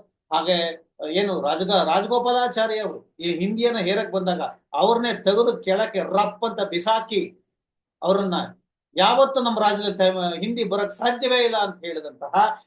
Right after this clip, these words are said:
ಗಾಂಧಿಗೆ ತಿರುಗೇಟು ಕೊಟ್ಟಿದ್ದಂತಹ ರಾಜ್ಯ ಇದು, ಅಂಬೇಡ್ಕರ್ಗೆ ತಿರುಗೇಟು ಕೊಟ್ಟಿದ್ದಂತಹ ರಾಜ್ಯ ಇದು.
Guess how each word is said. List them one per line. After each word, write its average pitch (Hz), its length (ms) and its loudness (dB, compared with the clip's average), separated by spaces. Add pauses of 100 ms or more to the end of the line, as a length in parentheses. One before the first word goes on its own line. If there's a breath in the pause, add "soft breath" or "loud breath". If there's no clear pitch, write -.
(160)
ಗಾಂಧಿಗೆ 247 640 2
ತಿರುಗೇಟು 240 480 0
ಕೊಟ್ಟಿದ್ದಂತಹ 202 680 -6 (340)
ರಾಜ್ಯ 185 320 0
ಇದು, - 340 -6 (680)
ಅಂಬೇಡ್ಕರ್ಗೆ 226 640 0
ತಿರುಗೇಟು 202 400 -2
ಕೊಟ್ಟಿದ್ದಂತಹ 185 600 -4
ರಾಜ್ಯ 160 280 -4
ಇದು. - 360 -14